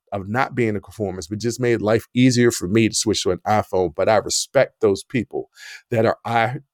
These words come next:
that are Android users who are determined to never switch to the iPhone. You gotta commend them. Instead of making fun of them <laughs> and, and,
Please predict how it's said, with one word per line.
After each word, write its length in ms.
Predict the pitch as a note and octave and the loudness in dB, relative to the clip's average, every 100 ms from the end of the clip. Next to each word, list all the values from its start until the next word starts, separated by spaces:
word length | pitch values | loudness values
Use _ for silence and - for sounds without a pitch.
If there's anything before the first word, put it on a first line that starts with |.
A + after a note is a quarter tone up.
| _ _ | _ _
that 180 | A2+ G#2+ | 0 2
are 80 | G#2 | 2
Android 520 | B2 C#3+ C#3+ C3+ C#3 G#2+ | 2 0 2 4 4 6
users 520 | A2 F#2 C#2+ C2 - _ - - - | 4 4 0 -6 -10 _ -20 -12 2
who 200 | C#3 B2+ | 4 6
are 80 | A#2 | 4
determined 640 | A2 - E3 D3 A#2 A2 - | 0 -2 0 2 0 -2 -6
to 140 | A#2 | -6
never 320 | G#2+ B2+ A#2+ | -2 0 2
switch 500 | A#2 - - B2 - - | -2 -2 2 2 2 -2
to 60 | |
the 140 | G2+ - | -2 0
iPhone. 440 | A2+ G#2+ - G2+ G#2+ | 0 0 0 -2 -2
You 80 | |
gotta 220 | C#3 D3+ A#2+ | 2 2 2
commend 460 | A2+ G2+ G2+ D#2+ | 0 0 0 -2
them. 160 | C2+ - - | -8 -8 -4
Instead 640 | C3+ B2+ C3 - G#3 A3 | -2 -2 -2 -2 0 4
of 200 | E3 C3 - - _ | 2 0 -16 -20 _
making 300 | A#2 C#3 C3+ | 0 2 0
fun 260 | - C3 C3+ | 0 0 2
of 100 | A#2+ | 2
them 360 | B2 B2+ A2+ _ _ _ _ | 2 0 -6 _ _ _ _
<laughs> 400 | _ - - - | _ -14 -10 -2
and, 180 | F#3 A#2+ - | 0 0 0
and, 240 | B2 | 0